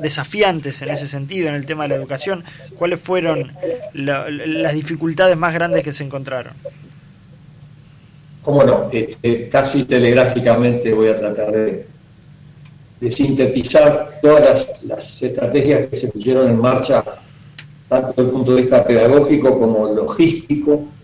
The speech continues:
Speaker 2: como de relacionamiento con otras instituciones. Antes quiero, eh, coincidir con la inspectora Iglesias en alguna unidad, ¿no? Eh,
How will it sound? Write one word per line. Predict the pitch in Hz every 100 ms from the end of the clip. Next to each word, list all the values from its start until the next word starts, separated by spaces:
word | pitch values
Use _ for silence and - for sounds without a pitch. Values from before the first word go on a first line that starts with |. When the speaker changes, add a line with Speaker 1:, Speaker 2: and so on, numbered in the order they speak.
| - - -
Speaker 2:
como | 117 123 127
de | 120
relacionamiento | 117 110 - 117 113 120 120 107
con | 117
otras | 117 117 117
instituciones. | 113 104 107 - 104 - - -
Antes | 196 196 185 -
quiero, | 165 - - - 123
eh, | 120
coincidir | - 131 - 277 -
con | 151
la | 135
inspectora | 120 110 131 123
Iglesias | 113 117 - - - - - - - - - - - - - -
en | 123 117
alguna | 113 139 135
unidad, | 131 120 131 -
¿no? | - - - - -
Eh, | 110 104 -